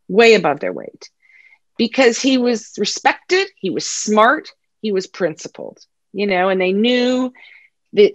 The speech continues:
he, he came at things in a dis-, came at issues in a disciplined way. Um, the current government, I think, uh, is the complete, I'm sorry to say, opposite. I say that with no pride, by the way, none.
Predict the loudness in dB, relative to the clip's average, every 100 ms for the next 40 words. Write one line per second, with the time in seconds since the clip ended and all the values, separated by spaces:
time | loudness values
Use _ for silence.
0 | -4 -6 -4 -6 -8 -12 -8 -4 -2 -4
1 | -8 -16 -6 0 2 4 2 0 -4 -2
2 | -4 -6 -8 -2 -2 -2 -4 -4 -2 -2
3 | -2 -4 -8 -10 -10 -8 -4 0 2 2
4 | -2 _ _ _ _ _ _ _ 2 4
5 | 4 2 -2 -6 -4 -4 0 0 0 -2
6 | -4 -6 -8 -10 -10 -12 -4 -2 0 -4
7 | -10 _ -20 -20 -20 -14 -8 -8 -8 _
8 | _ _ _ _ -14 -6 -6 -4 -4 -2
9 | -4 -6 -10 -10 -12 _ -4 -2 -4 -4
10 | -2 0 0 2 0 0 -4 -8 -6 -8
11 | -10 -16 _ _ -2 -2 -2